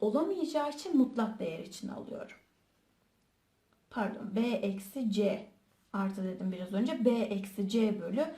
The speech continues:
iki diyorum. Mutlak değer içine almamın sebebi de şu, buranın negatif, olası negatif çıkma durumuna karşı küçükten büyüğü çıkarmış olabiliriz. Uzaklık negatif olamayacağı için mutlak değerini alıyoruz. B eksi C bölü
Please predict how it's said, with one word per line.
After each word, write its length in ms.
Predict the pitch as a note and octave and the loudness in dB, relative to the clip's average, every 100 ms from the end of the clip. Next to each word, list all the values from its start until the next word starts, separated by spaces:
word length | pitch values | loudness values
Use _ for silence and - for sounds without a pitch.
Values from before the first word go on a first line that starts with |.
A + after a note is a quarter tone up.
| - _ | -14 _
iki 240 | G#3+ A3+ F#3+ | -4 -2 0
diyorum. 320 | F3+ C4 D#4+ | 2 2 4
Mutlak 380 | B3 D4+ D4+ B3+ | 2 2 0 2
değer 180 | G#3+ | 4
içine 280 | G3 - G#3 | 2 -2 -2
almamın 420 | F#3 G#3 A3+ C#4 | 0 2 4 2
sebebi 480 | D4+ C4+ G#3+ G3 F3+ | 2 0 0 0 4
de 200 | C#4+ F4+ - - - | 4 4 -6 -20 -20
şu, 240 | - - | -14 -4
buranın 400 | D4+ C#4 C#4 D4+ | 4 6 6 6
negatif, 480 | B3 - A#3+ - C#4 - | 6 6 2 2 -6 2
olası 380 | A3 A#3 - A3+ | 4 4 6 6
negatif 420 | A3 B3 - - | 6 2 -4 -10
çıkma 360 | - - C4 | -10 -2 0
durumuna 460 | A3 A3 A3 A3+ A3 | 4 6 8 6 4
karşı 500 | G#3+ F#3+ G3 - D4+ - - - | -2 -4 -4 -2 -2 -2 -16 -16
küçükten 540 | - B3 A3+ B3 A#3 G#3+ | -10 -8 0 2 6 6
büyüğü 260 | G#3 F#3 | 4 0
çıkarmış 480 | - - G#3+ B3 - | -4 -4 2 0 2
olabiliriz. 540 | B3+ B3+ B3 C4+ C4 - | 2 4 4 2 -2 -4
Uzaklık 480 | G#3 A#3 A3 A3 A3 | -4 0 0 -2 0
negatif 380 | A3 G#3+ G3+ - | 2 0 -2 0
olamayacağı 560 | A#3 B3+ G#3+ G3 G3+ | 4 6 6 4 0
için 220 | A3+ F4+ C#4 | -4 4 4
mutlak 420 | B3+ B3+ A#3 - | 4 2 0 0
değerini 340 | G#3 G3 F#3+ | 0 2 0
alıyoruz. 540 | G3 A3+ C4 B3+ C#4+ D4 - - _ D#4 | 0 2 4 4 2 -2 -12 -20 _ 8
B 60 | |
eksi 600 | D#4 - G3 G3 - G3 | 8 8 2 -2 -6 -4
C 320 | A3 C4 A3 | 2 4 4
bölü 360 | F#3+ F3+ B3 D#4 | 0 2 4 2